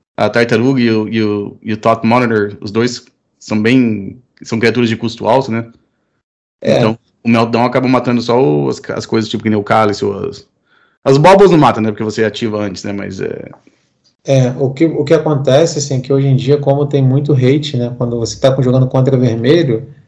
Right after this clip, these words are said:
Speaker 1: Uhum.
Speaker 2: quando eu volto pro G dois ou G três, você não, não sai largando a mão, né? Fazer, ah, dois cálices pra um aqui, ou então deixar uma Mox de bobeira, né?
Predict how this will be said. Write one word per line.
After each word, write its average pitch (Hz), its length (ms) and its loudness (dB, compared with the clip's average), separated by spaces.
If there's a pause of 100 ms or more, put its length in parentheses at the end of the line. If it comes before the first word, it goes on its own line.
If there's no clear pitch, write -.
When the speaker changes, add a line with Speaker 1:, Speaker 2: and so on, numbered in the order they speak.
(120)
Speaker 1:
Uhum. 120 300 2
Speaker 2:
quando 123 140 -4
eu 127 140 -4
volto 127 300 2
pro 127 140 -2
G 120 140 -2
dois 123 360 4
ou 117 80 -2
G 120 120 0
três, 147 680 0 (520)
você 127 240 -2
não, 170 320 0 (120)
não 180 80 -2
sai 170 200 0
largando 156 500 4
a 135 40 4
mão, 127 260 2
né? 127 240 2
Fazer, 120 200 2
ah, 123 80 4
dois 147 260 4
cálices 135 380 0
pra 127 180 -2
um 127 100 0
aqui, 143 400 2
ou 123 60 4
então 123 200 0
deixar 123 280 0
uma 120 160 -2
Mox 120 380 0
de 120 80 -6
bobeira, 123 760 4
né? 147 280 -2